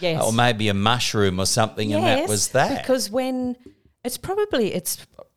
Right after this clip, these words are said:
Speaker 1: it's probably twenty-six, twenty-seven years that I've been a vegetarian.
Speaker 2: So
Speaker 1: So
Speaker 2: what was it like day one for you?
Speaker 1: Well,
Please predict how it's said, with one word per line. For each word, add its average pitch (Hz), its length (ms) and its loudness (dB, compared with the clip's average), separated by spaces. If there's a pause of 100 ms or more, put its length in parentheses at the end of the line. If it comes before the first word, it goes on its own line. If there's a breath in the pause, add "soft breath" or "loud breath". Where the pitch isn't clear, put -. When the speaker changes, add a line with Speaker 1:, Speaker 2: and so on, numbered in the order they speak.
(120)
Speaker 1:
it's 165 100 -14
probably 302 300 -4
twenty-six, - 880 -6
twenty-seven 143 560 -2
years 139 260 -4
that 131 80 -6
I've 127 120 -6
been 127 140 -6
a 123 40 -10
vegetarian. 123 580 -8 (300 loud breath)
Speaker 2:
So 156 180 4
Speaker 1:
So 165 80 6
Speaker 2:
what 196 140 4
was 180 160 0
it - 80 -6
like 151 300 2
day 135 200 6
one 131 300 2
for 131 160 -4
you? 123 500 -2 (420)
Speaker 1:
Well, 262 460 -2